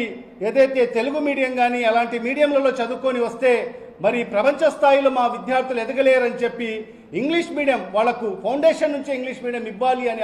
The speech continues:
ఆలోచనతోనే మరి ప్రభుత్వ బడులన్నీ కూడా ఇంగ్లీష్ మీడియం చేయడం జరిగింది. మరి అదే కాకుండా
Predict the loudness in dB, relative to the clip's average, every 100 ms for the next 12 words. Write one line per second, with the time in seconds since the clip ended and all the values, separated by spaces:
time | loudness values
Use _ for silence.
0 | -2 -2 -4 -6 -8 -8 -10 -12 -18 -20
1 | -6 -4 -2 -2 -2 2 4 4 2 0
2 | -2 0 4 4 2 -4 -8 -6 -6 -6
3 | -8 -8 -6 -6 -6 -6 -8 -8 -10 -16
4 | -20 -20 _ -20 -4 0 4 4 6 4
5 | 4 4